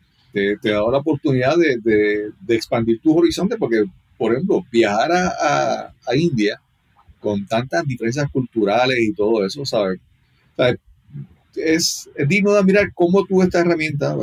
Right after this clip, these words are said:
esta, este campo del beatboxing lo has utilizado para, para, pues, vivir de eso y,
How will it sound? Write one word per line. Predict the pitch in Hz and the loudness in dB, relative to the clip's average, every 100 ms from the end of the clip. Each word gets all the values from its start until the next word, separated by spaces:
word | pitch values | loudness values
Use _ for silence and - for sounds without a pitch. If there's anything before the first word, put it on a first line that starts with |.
| 117 | -2
esta, | 117 135 123 | -2 -2 -2
este | 131 139 | -2 -4
campo | 123 120 120 117 | -4 -4 -2 -2
del | 98 | 0
beatboxing | 107 - 120 - 117 | -2 -4 -8 -6 -2
lo | 98 | -2
has | |
utilizado | 107 127 123 127 135 | -4 -8 -8 -4 -4
para, | 117 101 95 _ _ _ _ _ _ - | -2 -4 -4 _ _ _ _ _ _ -10
para, | 87 87 82 - | -6 -4 -6 -8
pues, | 87 - | -10 -8
vivir | 90 92 135 | -6 -2 0
de | 139 143 | 2 2
eso | 185 214 196 | 0 0 0
y, | 127 107 101 | 0 0 -4